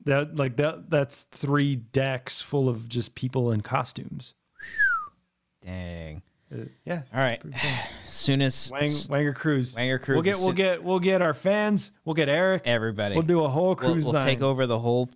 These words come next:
Speaker 2: fucking cruise boat. We'll bring Cody, Marissa. We'll bring the little one to a, to Mexico. Give, give, give, give him some culture from his uncles. It's gonna be
Speaker 1: Yeah.
Speaker 2: great. It's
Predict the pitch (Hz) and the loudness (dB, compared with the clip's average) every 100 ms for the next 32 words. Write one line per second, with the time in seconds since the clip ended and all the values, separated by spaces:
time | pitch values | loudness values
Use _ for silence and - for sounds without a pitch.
0 | - 135 123 120 110 - - 120 113 107 | -2 -2 0 -2 -4 -8 -6 -2 -2 -2
1 | 104 95 92 - - - 110 107 131 127 | -2 -2 -4 -10 -18 -12 -6 0 0 0
2 | 104 - 143 139 147 143 - _ _ 113 | -6 0 2 4 2 -2 -6 _ _ 0
3 | 113 127 - 135 127 117 131 135 120 131 | 2 2 0 0 0 0 0 2 4 4
4 | 143 139 139 135 131 _ 127 117 104 95 | 2 2 2 0 -4 _ 0 2 2 0
5 | 120 117 123 127 131 135 131 139 - _ | -2 0 0 -2 0 0 0 -4 -14 _
6 | - 135 107 120 123 113 139 120 113 147 | -2 -2 0 -2 -2 0 -2 -2 -4 -2
7 | 135 - 104 147 139 147 147 143 117 101 | -4 -6 -4 -2 -2 -2 -4 -2 -2 0
8 | 123 139 139 135 - _ _ _ 120 101 | 0 0 -2 -4 -12 _ _ _ -8 -4
9 | 117 107 98 - | -2 0 -2 -6